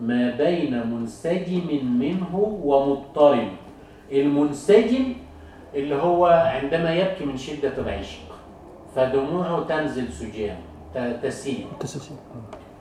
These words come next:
Speaker 1: ومضطرب هذا يخص القلب، إن القلب ملتهب شوقا ويضطرب بشدة الإيه؟ بشدة الحب.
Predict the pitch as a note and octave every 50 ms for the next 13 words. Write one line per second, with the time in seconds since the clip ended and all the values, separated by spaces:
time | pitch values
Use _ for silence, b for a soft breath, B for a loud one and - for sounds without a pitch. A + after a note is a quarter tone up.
0 | - - - - - - - - - - - - - - B2+ C3 C#3 C#3+ D3 D3+
1 | D3+ - - - - F#3 G3+ A3 A3+ B3 B3+ C4+ C4+ - - - - - - -
2 | - - - - - - - - - - D3 D#3+ F3+ F3 E3+ E3 D3+ C#3+ - -
3 | F#3+ - - - - D3+ C#3 - - - - D#3 D3 C#3 B2 A#2+ A#2+ - - -
4 | - - B B B B B B - - - - C#3 C3+ C3+ C3+ C3+ C3 B2+ B2
5 | B2 B2+ B2+ A#2+ - - - D3+ E3 F#3 F3+ - - - C#3 C#3 C3 B2 B2 B2
6 | A#2 A2+ A2+ - - D3+ D#3 C#3+ C#3 C3+ - - - D#3+ D#3 F3 F#3 F3+ - -
7 | F3+ E3 D3 D3 C#3+ C3+ C3 C3+ B2+ A2+ - - - C#3+ - F3+ D#3+ D3 C3+ B2+
8 | A#2+ A#2+ A#2 - D3+ D3 C#3+ C#3+ C3 C3 C#3 C3 A2+ - C#3+ D3+ C#3+ C#3 - B
9 | B B B B B - B2 C3+ B2+ - D#3 D3 C#3+ C#3+ C3+ B2+ C3+ A#2+ A2+ A2
10 | G#2 - - C3+ - -